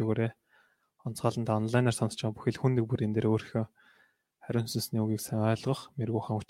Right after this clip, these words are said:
чадлыг дүүргэж өргөж гуйж байна. Бүх зүйлийг танд даатахад эзэн Есүс Христ надраг гуйлаа. Амен. Өнөөдрийн үгийн нэр бол намаа хүчрчүүлэгч түүгээр би бүгдийг хийж чаднаа. Номлол Пэлбой 4:10-аас 23 гол ишлэл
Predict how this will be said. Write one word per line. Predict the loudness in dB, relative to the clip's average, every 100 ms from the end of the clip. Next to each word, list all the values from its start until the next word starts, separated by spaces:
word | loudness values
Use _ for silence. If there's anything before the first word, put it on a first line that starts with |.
| -4
чадлыг | -2 0
дүүргэж | 2 2 2
өргөж | 0 0 -2 0
гуйж | 0 2
байна. | -2 -2 _ _ _ _ -20
Бүх | -10 0
зүйлийг | 0 0
танд | 0 -2 0
даатахад | -2 -2 -2 0
эзэн | 0 0 0
Есүс | 2
Христ | 2 2 0
надраг | -4 -2 -4
гуйлаа. | 0 2 2 0 _ 0
Амен. | 6 6 6 -2 _ _ _ _ _ _ _ -20 -12 -12 -12 _ _ _ _ _ _ _ _ _ _ _ _ _ _
Өнөөдрийн | 10 10 12 12 12 10 4
үгийн | 6 8 10 10
нэр | 8
бол | 10 8 8
намаа | 6 8 6
хүчрчүүлэгч | 2 -10 6 6 6 0 8
түүгээр | 10 12 10
би | 8 6
бүгдийг | 6 4 4
хийж | 4 2 -4
чаднаа. | 2 2 2 -8
Номлол | -2 0 4 4 4 -8 -4
Пэлбой | -4 8 10 10
4:10-аас | 6 6 6 6 4 4
23 | 2 2 2 2 4
гол | 4 4
ишлэл | 0 2 2